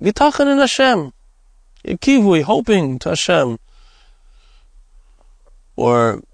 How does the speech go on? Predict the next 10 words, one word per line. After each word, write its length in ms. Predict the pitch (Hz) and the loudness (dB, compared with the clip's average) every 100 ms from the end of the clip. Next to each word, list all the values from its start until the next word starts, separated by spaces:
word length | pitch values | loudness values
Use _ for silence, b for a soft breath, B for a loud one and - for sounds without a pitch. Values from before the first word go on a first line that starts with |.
| _ - _ - | _ -20 _ -8
more 300 | 190 208 254 | 0 2 4
than 120 | 233 | 2
hoping, 480 | 175 214 196 202 185 | 2 0 0 0 0
it's 160 | 156 - | -2 0
more 200 | 196 202 | 0 2
than 100 | 202 | 2
hoping, 400 | 202 190 175 165 | 0 0 -2 -2
it's, 320 | 131 - - | -4 -6 -6
it's, 520 | 151 147 - - - - _ - _ _ _ | -4 -4 -4 -6 -8 -12 _ -20 _ _ _
it's 520 | - 147 - - - | -4 -4 -4 -4 -6